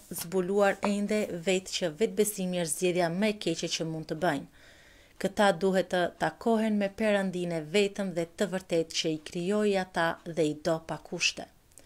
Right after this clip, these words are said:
Një person mund të mendojë se nuk ka nevojë për askënd, por Perëndia na ka krijuar që të kemi nevojë për njëri tjetrin dhe na pëlqen apo jo,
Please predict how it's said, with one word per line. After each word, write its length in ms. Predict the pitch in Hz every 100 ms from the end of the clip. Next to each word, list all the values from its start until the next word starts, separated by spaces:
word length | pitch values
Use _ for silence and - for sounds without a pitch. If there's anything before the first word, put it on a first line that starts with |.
| - - - - - - 220
Një 140 | 285
person 480 | 302 285 - 226 240
mund 160 | 208 202
të 100 | 208
mendojë 380 | 185 180 196 196
se 160 | 196
nuk 200 | 175 190 190
ka 120 | 185
nevojë 380 | 170 156 185 175
për 160 | 165
askënd, 440 | 165 - 220 160 -
por 160 | 170
Perëndia 540 | - 175 180 180 220 233
na 120 | 220
ka 120 | 214
krijuar 460 | 202 202 185 196 196
që 160 | - 185
të 140 | 180
kemi 340 | - 214 208 196
nevojë 420 | 180 160 190 202
për 160 | 185
njëri 220 | 180 170 170
tjetrin 480 | - 175 - 190
dhe 220 | 190 180 175
na 100 | 165
pëlqen 460 | 165 - - 226 220
apo 280 | 190 190 175
jo, 200 | 170